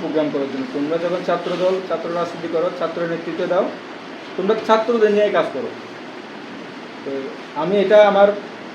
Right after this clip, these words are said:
এলাকার সিনিয়র নেতা এই ফরিদ ভাই থেকে আলোচনা করেছি। ফরিদ ভাই বলেছে এই, এই উদ্যোগটা নেওয়ার জন্য, ছাত্রকে কথা, ছাত্রের সাথে কথা বলে বা একটা কুইজ প্রতিযোগিতার মাধ্যমে তাদের কিছু শিক্ষা সামগ্রী বিতরণ করার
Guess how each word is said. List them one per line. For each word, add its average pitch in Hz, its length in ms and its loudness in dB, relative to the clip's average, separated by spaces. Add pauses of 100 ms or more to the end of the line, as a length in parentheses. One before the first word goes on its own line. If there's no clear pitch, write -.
(240)
এলাকার 160 260 4
সিনিয়র 185 320 -2
নেতা 185 280 2
এই 165 360 4
ফরিদ 175 240 -2
ভাই 160 200 2
থেকে 175 200 -4 (680)
আলোচনা 156 320 0
করেছি। 196 340 0 (840)
ফরিদ 208 280 8
ভাই 214 100 6
বলেছে 190 400 4 (380)
এই, 160 280 2 (180)
এই 196 200 10
উদ্যোগটা 180 360 4
নেওয়ার 160 280 2
জন্য, 131 160 -2 (400)
ছাত্রকে - 1040 -4
কথা, 170 260 4 (100)
ছাত্রের 170 280 -2
সাথে 180 260 0
কথা 165 180 2
বলে 170 200 2
বা 170 180 2
একটা 170 240 -2
কুইজ 170 240 -2
প্রতিযোগিতার 180 380 0
মাধ্যমে 196 400 2 (500)
তাদের 190 260 6
কিছু 208 140 0 (100)
শিক্ষা 220 220 4
সামগ্রী 208 300 4
বিতরণ 170 380 2
করার 143 140 2